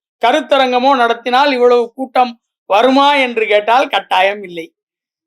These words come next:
So, அப்படி இருக்கும்போது ஒரு வெகுஜன ரசனையையும் நாம், அஹ், அழைத்து செல்ல வேண்டிய கட்டாயத்தில் இருக்கிறோம். இப்ப வெறும் அறிவியல் தமிழ், அறிவியல் தமிழ்னு நம்ம சொல்லிக்கிட்டு இருந்தோம்னா,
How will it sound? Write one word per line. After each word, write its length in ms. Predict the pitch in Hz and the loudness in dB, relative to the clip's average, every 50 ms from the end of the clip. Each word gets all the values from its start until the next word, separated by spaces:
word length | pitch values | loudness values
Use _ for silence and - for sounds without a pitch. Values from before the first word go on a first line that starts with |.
| _ _ _ | _ _ _
So, 140 | 233 254 269 | -2 0 0
அப்படி 540 | 269 254 254 277 330 339 330 311 302 294 | 0 0 0 0 0 0 0 0 0 0
இருக்கும்போது 600 | 294 320 359 349 370 349 339 311 302 311 311 359 | 0 0 -2 -2 -4 -4 0 2 2 2 2 2
ஒரு 140 | 339 311 294 | 2 2 2
வெகுஜன 540 | 262 277 302 330 349 339 359 349 349 339 320 | 2 2 0 0 0 0 0 0 0 0 2
ரசனையையும் 760 | 269 262 254 254 - 311 311 320 311 302 302 294 285 302 320 320 | 2 2 2 2 0 0 0 0 0 -2 -2 -2 -2 -4 -4 -4
நாம், 480 | 302 294 285 277 269 254 262 262 269 _ _ _ _ _ _ - | -2 0 2 2 0 -2 -4 -10 -12 _ _ _ _ _ _ -4
அஹ், 240 | 220 226 220 226 - - _ _ | -2 -2 -2 -4 -8 -20 _ _
அழைத்து 480 | - 220 262 320 339 320 - 339 - | -2 0 0 0 0 -2 -4 -4 -2
செல்ல 220 | - 294 277 269 254 | -2 0 0 0 0
வேண்டிய 340 | 262 254 247 240 285 294 | 0 0 0 -2 -2 -2
கட்டாயத்தில் 680 | 294 - 240 233 240 - 311 302 285 269 269 - 220 214 | -2 -2 -4 -2 -2 0 0 0 0 0 -2 -4 -6 -6
இருக்கிறோம். 420 | 196 180 175 160 165 156 156 - _ _ _ _ _ | -6 -6 -10 -12 -14 -16 -16 -16 _ _ _ _ _
இப்ப 160 | _ - 180 | _ -8 -2
வெறும் 220 | 202 233 285 320 | 0 2 2 4
அறிவியல் 440 | 302 269 262 285 302 302 294 285 277 | 2 2 0 0 0 0 0 0 0
தமிழ், 260 | - - 262 269 269 | 0 0 0 0 2
அறிவியல் 380 | 254 254 262 262 277 269 262 254 | 2 0 0 0 0 -2 -2 -2
தமிழ்னு 480 | 262 254 247 254 254 269 262 262 262 254 | -2 -2 -2 -2 -2 -2 0 0 0 0
நம்ம 220 | 240 233 240 220 | -2 -2 -4 -4
சொல்லிக்கிட்டு 460 | 214 - 254 254 269 254 240 - 233 | -4 -4 -4 -4 -4 -4 -4 -4 -6
இருந்தோம்னா, 420 | 233 220 220 226 220 220 247 262 | -6 -6 -6 -8 -6 -2 -2 -2